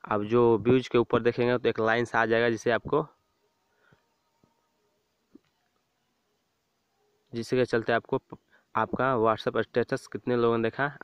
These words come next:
पता नहीं चल पाता है। तो चलिए एक छोटी सी सेटिंग है, वहाँ से सेटिंग को ऑन करने के बाद आप इसे ठीक कर सकते हैं और अपना WhatsApp कितने लोगों ने देखा ये आप जान सकते हैं। तो इसके लिए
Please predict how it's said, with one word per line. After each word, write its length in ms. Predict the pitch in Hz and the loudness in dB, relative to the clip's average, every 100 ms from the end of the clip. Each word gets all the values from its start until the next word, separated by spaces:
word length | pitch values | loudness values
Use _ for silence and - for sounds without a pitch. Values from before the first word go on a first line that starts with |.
| - - | -8 -6
पता 260 | 107 117 | -2 -2
नहीं 140 | 110 107 | -2 -4
चल 160 | 101 | -6
पाता 240 | - 98 95 | -8 -8 -10
है। 80 | |
तो 120 | 95 110 | -6 -4
चलिए 300 | - 117 127 | 0 0 0
एक 100 | - | 0
छोटी 260 | 120 117 | -6 -6
सी 100 | 123 | -8
सेटिंग 400 | 117 113 - 120 | -6 -6 -4 -2
है, 80 | 120 | -2
वहाँ 220 | 113 113 | 0 -2
से 120 | 117 | -2
सेटिंग 420 | 113 - 113 120 117 | -6 -4 -2 -4 -4
को 60 | |
ऑन 220 | - 117 | 0 0
करने 240 | 117 113 117 | 0 0 0
के 40 | |
बाद 220 | 120 123 | 0 0
आप 140 | 113 113 _ - _ - | 0 -2 _ -20 _ -18
इसे 300 | - 139 143 _ _ | -2 0 0 _ _
ठीक 160 | - 120 | -2 -2
कर 140 | - | -2
सकते 280 | 113 117 - | -4 -4 -2
हैं 240 | 123 143 151 - - - | 0 0 -4 -12 -20 -4
और 140 | 104 | 0
अपना 340 | 104 98 117 120 | 0 0 0 2
WhatsApp 420 | 113 107 - - | 2 0 -6 -10
कितने 220 | 110 113 117 | -8 -2 0
लोगों 220 | 113 113 | 2 2
ने 80 | 110 | 0
देखा 280 | 113 139 - _ _ | -2 -4 -6 _ _
ये 100 | 107 | 0
आप 160 | 113 120 - | 0 0 -6
जान 260 | 170 110 104 | -2 -2 -2
सकते 280 | 101 - | -6 -8
हैं। 100 | 95 | -4
तो 80 | 92 | -2
इसके 220 | 104 - | -2 2
लिए 180 | 120 120 | 2 2